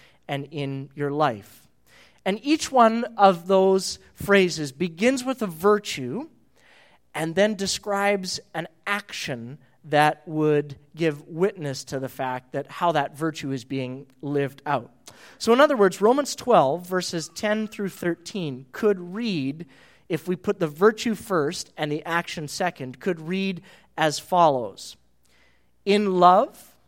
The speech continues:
devoted to each other." So this is a description, right? How do, how do people who say that they are Christians, they, when in the love that they demonstrate, they're devoted to each other, and we described what that meant. "In honor,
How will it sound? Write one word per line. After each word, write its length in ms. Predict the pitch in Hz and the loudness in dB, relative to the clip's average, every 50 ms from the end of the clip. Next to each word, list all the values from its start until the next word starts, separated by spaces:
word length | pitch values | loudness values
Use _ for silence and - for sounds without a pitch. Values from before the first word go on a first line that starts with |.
| _ _ _ _ _ _ _ _ _ _ _ _ _ _ _ _ _ _ _ - | _ _ _ _ _ _ _ _ _ _ _ _ _ _ _ _ _ _ _ -10
devoted 560 | 156 170 190 175 151 175 185 180 170 160 143 117 | -6 -4 -4 0 4 6 6 6 6 2 0 -2
to 100 | - - | -6 -10
each 180 | 131 117 - - | -10 -10 -10 -10
other." 220 | 117 104 95 87 | -12 -12 -12 -14
So 140 | - - 151 | -14 -10 -6
this 180 | 160 170 156 170 | -4 -4 -4 -4
is 140 | 175 147 139 | -6 -6 -6
a 80 | 143 | -6
description, 600 | 135 135 147 135 - - 165 156 - - 120 104 | -8 -8 -10 -8 -6 -6 -6 -6 -6 -12 -14 -14
right? 220 | 98 113 170 - - | -14 -14 -16 -14 -8
How 200 | - 175 175 175 | -2 0 0 0
do, 200 | 170 - 214 - - | 0 -4 -14 -12 -4
how 180 | 147 170 180 | 2 2 2
do 60 | 196 185 | 2 2
people 340 | - - 208 190 - 185 | -2 -6 -6 -4 -4 -6
who 120 | 156 160 170 | -6 -6 -8
say 240 | - - 180 175 165 | -6 -4 -4 -4 -2
that 180 | 165 165 165 | -4 -4 -4
they 100 | 165 156 | -2 -4
are 80 | 147 143 | -4 -4
Christians, 560 | 143 - 170 165 - - - 214 269 294 - - - - - - _ - 160 | -6 -8 -10 -10 -10 -10 -12 -12 -12 -12 -16 -18 -20 -20 -20 -20 _ -6 -2
they, 200 | 170 170 170 170 - | -2 -2 -2 -4 -6
when 260 | 175 170 170 170 170 - - | -4 -4 -4 -4 -6 -6 -2
in 200 | 226 208 220 220 | -2 0 2 2
the 80 | 202 | 0
love 360 | 196 202 214 233 254 262 226 | 0 2 2 2 2 2 2
that 140 | 240 247 247 | -2 -2 -2
they 100 | 240 196 | -2 -4
demonstrate, 580 | 185 180 208 202 202 180 - - 156 139 139 - | 0 0 0 0 0 -2 -4 -4 -6 -6 -4 -2
they're 120 | 156 156 | -4 -4
devoted 800 | 151 139 160 165 147 147 151 185 214 233 226 196 160 131 127 - | -4 -4 -6 -8 -8 -6 -6 -4 -4 -4 -2 -4 -6 -6 -8 -10
to 120 | - 139 | -12 -12
each 200 | 131 113 - - | -12 -12 -12 -14
other, 140 | 120 110 113 | -14 -12 -14
and 120 | 104 104 | -14 -14
we 80 | 117 123 | -16 -14
described 480 | 127 135 127 - - 151 143 143 143 143 | -14 -14 -12 -6 -2 0 0 0 -2 -4
what 140 | 143 - | -12 -10
that 240 | - 123 123 - 135 | -10 -12 -12 -10 -6
meant. 240 | 151 156 123 107 - _ _ _ _ - - - - - _ _ - | -4 -4 -4 -4 -8 _ _ _ _ -20 -20 -20 -20 -20 _ _ -2
"In 220 | 185 175 175 185 - | 0 0 0 0 0
honor, 540 | 160 170 175 180 196 247 294 381 392 359 | 4 6 6 6 6 4 -2 -6 -8 -14